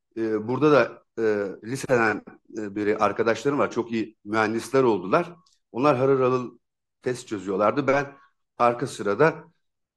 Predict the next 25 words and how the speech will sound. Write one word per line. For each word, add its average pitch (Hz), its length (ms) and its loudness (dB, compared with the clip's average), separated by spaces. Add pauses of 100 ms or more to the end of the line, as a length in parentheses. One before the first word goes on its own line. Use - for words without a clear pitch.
(220)
e, 107 40 -8 (560)
şiir, 123 440 -8
edebiyat 113 460 2
okuyordum. 95 480 -10 (680)
E, 107 400 2 (320)
çok 135 220 0
değerli 135 640 6 (960)
şeyler 135 380 2
yaptılar. 139 580 -2 (240)
E, 113 40 -12 (440)
ben 156 160 2
de 151 100 0
kendim 143 420 -4
açımdan 117 500 0
başka, 123 500 2 (240)
e, 90 60 -12
yerlerde 98 680 -2
başka 104 280 2
şeyler 95 320 -2
yapmaya 90 320 -2
başladım. 101 500 -4
Ama 165 140 6
yollarımız, 143 640 4 (960)
e, 120 160 2
kesişti. 151 680 -2